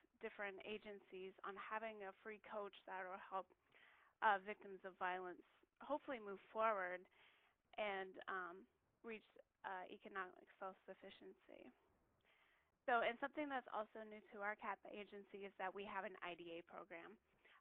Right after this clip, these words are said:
Uh, other, I, I heard someone mention it before,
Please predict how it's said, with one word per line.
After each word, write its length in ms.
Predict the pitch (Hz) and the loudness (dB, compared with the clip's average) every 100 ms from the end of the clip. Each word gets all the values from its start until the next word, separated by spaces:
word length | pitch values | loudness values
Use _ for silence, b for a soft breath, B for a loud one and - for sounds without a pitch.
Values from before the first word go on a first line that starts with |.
| - | 4
Uh, 320 | 196 185 - | 6 6 4
other, 640 | 196 202 196 185 180 - - _ - - | 4 6 4 4 -2 -6 -10 _ -16 -2
I, 140 | 208 190 _ _ _ _ _ | 0 0 _ _ _ _ _
I 160 | 208 220 | 4 4
heard 160 | 220 202 | 4 2
someone 240 | 226 208 | 2 2
mention 260 | 196 196 208 | 0 -4 -6
it 80 | 196 | -6
before, 480 | 202 - 190 175 | -6 -4 0 2